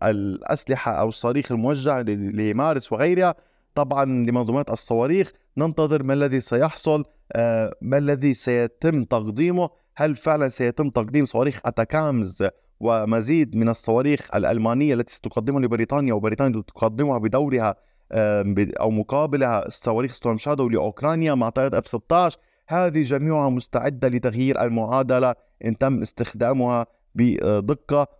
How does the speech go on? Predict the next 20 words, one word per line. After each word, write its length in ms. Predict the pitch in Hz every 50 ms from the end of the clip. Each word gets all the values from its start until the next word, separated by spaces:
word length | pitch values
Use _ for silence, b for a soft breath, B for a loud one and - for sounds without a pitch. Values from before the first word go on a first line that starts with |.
| _ _
وبشكل 760 | 104 104 117 123 117 131 127 117 113 - - 139 - - 120
متكامل. 720 | 110 107 113 _ 107 107 _ - 160 175 185 185 185 175 151 b b b b _
طبعا، 360 | - 151 147 135 139 143 127
أعيد 140 | 92 135 147
تذكيركم، 600 | _ - 131 - - - 151 139 139 - 139 131 120
نظام، 320 | 107 120 139 139 135 127 -
آه، 140 | - - 107
طائرات 340 | 101 - 117 120 135 135 -
إف 100 | 127 -
ستاش 380 | - 120 - - 143 131 -
يحتاج 340 | - - - 143 135 120 113
لنظام 420 | 110 107 110 107 113 135 139 131 117
متكامل 640 | 110 - 107 107 _ - 151 170 180 160 131 113 107
للعمل 400 | 107 101 101 123 131 135 123 113
معه، 300 | 131 147 160 156 151 143 _ _ _ _ _
وليس 300 | 113 127 143 151 - -
فقط 420 | 139 - - - - 135 - -
الطائرات 480 | 117 - _ - 110 110 143 139 - -
لوحدها 420 | 120 113 135 - - - 117 113
تكفي. 420 | 113 - 165 165 - - 185 185